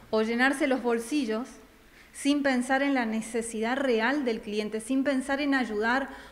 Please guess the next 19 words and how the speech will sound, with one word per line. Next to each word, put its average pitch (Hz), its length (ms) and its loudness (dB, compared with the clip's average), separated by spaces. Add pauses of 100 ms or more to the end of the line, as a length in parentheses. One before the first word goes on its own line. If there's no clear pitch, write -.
(100)
o 233 140 4
en 240 80 0
generar 240 400 0
una 285 220 0
transformación 233 920 0
real 269 260 2
en 269 80 2
ese 262 240 -2
cliente, 262 480 -2 (340)
son 285 180 -2
las 285 120 0
marcas 277 320 0
que 254 120 -6
van 233 200 -2
a 254 40 0
morir 220 280 -4
tarde 220 240 -2
o 208 40 -6
temprano. 185 380 -10